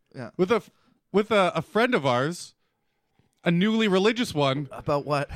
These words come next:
Speaker 2: About people actually living to a hundred and forty years old and shit.
Speaker 1: And they think that that's
Speaker 2: Yes.
Speaker 1: true? <laughs>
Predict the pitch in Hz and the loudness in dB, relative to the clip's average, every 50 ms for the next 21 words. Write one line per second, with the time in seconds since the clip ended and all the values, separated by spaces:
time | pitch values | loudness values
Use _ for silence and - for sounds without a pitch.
0 | - - 254 262 - 294 285 - - 277 294 240 311 269 262 285 285 - - 302 | 2 2 4 6 6 4 4 4 -2 -2 -2 -4 -2 0 2 2 2 0 -2 -6
1 | 285 269 285 254 226 220 240 277 254 277 262 226 - 254 226 196 - - 247 254 | -2 -2 -2 0 0 2 0 2 2 0 0 0 0 0 0 0 0 0 0 0
2 | 254 247 226 208 - 262 254 254 254 247 240 226 247 240 190 233 240 277 262 262 | 0 0 -2 -4 -4 -2 -2 0 0 0 0 -2 -2 0 0 0 0 0 -2 -4
3 | 185 - - 139 101 76 _ - - 123 127 123 147 143 143 - - 156 143 - | -4 -4 -4 -6 -6 -8 _ -14 -16 -12 -6 -2 0 0 0 -2 -4 -8 -8 -6
4 | - 135 - - 285 330 330 339 320 277 156 156 135 - - - - - - - | -6 -4 0 4 6 6 6 6 6 2 0 -2 -4 -8 -12 -10 -10 -10 -10 -12